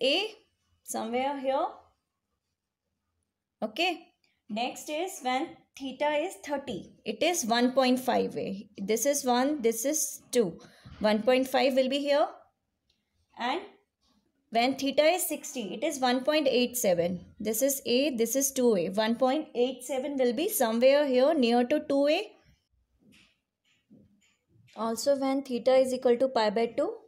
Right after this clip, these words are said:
R is two A. Okay, here. Now,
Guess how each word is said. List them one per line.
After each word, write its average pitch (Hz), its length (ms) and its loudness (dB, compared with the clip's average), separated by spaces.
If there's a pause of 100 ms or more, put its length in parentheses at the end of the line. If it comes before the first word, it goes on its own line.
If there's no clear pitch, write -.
(840)
R 226 280 -4
is 294 260 0
two 220 280 -2
A. 156 180 -10 (560)
Okay, 294 200 -2
here. 269 300 0 (920)
Now, 220 380 -4